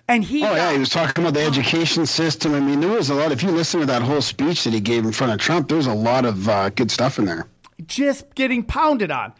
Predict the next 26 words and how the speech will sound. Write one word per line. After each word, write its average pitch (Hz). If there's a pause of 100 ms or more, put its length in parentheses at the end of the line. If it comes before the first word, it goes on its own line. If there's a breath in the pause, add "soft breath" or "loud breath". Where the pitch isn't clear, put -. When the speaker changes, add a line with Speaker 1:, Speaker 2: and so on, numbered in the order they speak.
(260 soft breath)
Speaker 1:
And 208
now 269
we're 277
getting 269
into 269
this, 247
which 226
goes 254
our 247
socialization, 247 (320 soft breath)
right? 247
Over 262
socialization. 202 (280 soft breath)
With 180
the 214
way 247
we 240
do 233
it 208
with 190
kids, - (240 loud breath)
the 202
way 220
we 214
do 220
it. 226